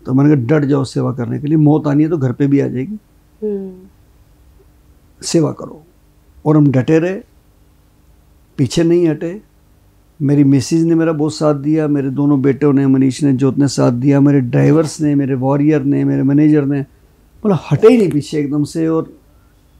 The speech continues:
Speaker 1: शमशान घाट में तो हम ऐसे पड़े रहे,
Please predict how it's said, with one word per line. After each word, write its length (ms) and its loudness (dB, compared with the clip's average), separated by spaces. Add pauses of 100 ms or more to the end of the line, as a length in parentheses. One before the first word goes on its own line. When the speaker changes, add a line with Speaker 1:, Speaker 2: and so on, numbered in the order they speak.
(400)
Speaker 1:
शमशान 600 0
घाट 220 0
में 140 -2
तो 100 -4
हम 100 0
ऐसे 200 -2
पड़े 260 0
रहे, 180 0